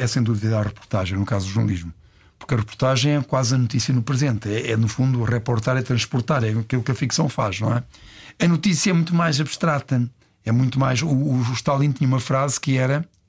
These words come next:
muito verdadeira aliás, que era: "A morte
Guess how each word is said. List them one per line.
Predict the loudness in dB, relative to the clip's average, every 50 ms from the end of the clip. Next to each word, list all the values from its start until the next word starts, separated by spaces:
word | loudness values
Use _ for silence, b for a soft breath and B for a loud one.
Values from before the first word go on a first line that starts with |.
| _ _
muito | -2 -2 -2 -2 -2 -4
verdadeira | -2 0 0 2 2 2 2 0
aliás, | 0 0 0 0 0 -2 -4 -6 b b b b b b b b
que | -2 0 2 4
era: | 4 4 2 2 0 -2 B B B B B B B B B B _
"A | 2
morte | 4 4 4 4 2 0 -2 -4 -4 -4 -4 -4